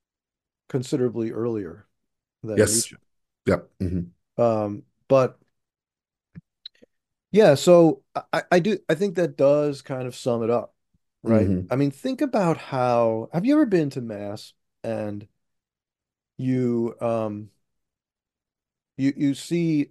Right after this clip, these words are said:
Speaker 1: these moments in the liturgy or something where someone
Speaker 2: Right.
Speaker 1: is expected to come forward from the nave and
Speaker 2: Mm, mm-hmm.
Speaker 1: and, like,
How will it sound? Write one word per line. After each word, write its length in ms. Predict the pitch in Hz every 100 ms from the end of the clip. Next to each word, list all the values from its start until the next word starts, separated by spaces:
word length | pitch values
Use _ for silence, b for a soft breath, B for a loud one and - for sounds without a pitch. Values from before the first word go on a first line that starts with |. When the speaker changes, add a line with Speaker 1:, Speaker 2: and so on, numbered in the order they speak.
| _
Speaker 1:
these 300 | 135 131 120
moments 680 | 120 123 127 127 117 - -
in 460 | 135 123 113 113 - _
the 120 | 120 110
liturgy 580 | 107 113 110 104 98
or 80 | 95
something 480 | 104 107 98 104 98
where 240 | 98 98 95
someone 460 | - 113 82 98
Speaker 2:
Right. 100 | -
Speaker 1:
is 160 | 101 98
expected 540 | - - 110 - 101
to 60 | -
come 260 | - 104 98
forward 500 | - 110 110 98 -
from 320 | - 101 95
the 100 | 95
nave 460 | 104 104 95 90 - _ _ _ _ _ _ _ _ _ _
and 560 | 120 113 110 107 101 92
Speaker 2:
Mm, 180 | 85 - _ -
mm-hmm. 280 | 87 85 85 - _ _ _
Speaker 1:
and, 200 | 127 131 127
like, 180 | 113